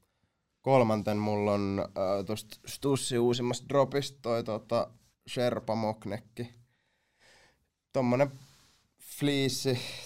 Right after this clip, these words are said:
tollasella skidil kukkakuviolla musta fleece, aika, aika tollanen niinku klassikko jo nyt, sanoisin.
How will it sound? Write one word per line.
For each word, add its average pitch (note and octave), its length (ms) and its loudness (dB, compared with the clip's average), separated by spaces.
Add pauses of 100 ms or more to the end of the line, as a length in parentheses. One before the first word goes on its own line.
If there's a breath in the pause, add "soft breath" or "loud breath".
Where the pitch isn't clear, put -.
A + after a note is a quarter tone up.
tollasella A#2+ 540 2 (240)
skidil A2 400 -4
kukkakuviolla G2+ 720 -4
musta G2 300 -6
fleece, G2 460 -6
aika, E2+ 200 -4 (400)
aika A#2 220 -4
tollanen A#2 440 -2
niinku G#2 400 -4 (1000)
klassikko - 600 -8
jo A#2+ 140 -6
nyt, A#2 320 -8
sanoisin. A2+ 680 -8